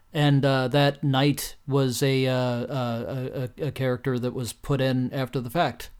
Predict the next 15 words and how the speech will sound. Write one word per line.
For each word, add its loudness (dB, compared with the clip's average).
Like, -10
uh, -8
the, -10
the -6
guy -2
on -2
the -4
screen -2
just -4
had -2
to -4
act -6
to -4
nothing. -4
And -6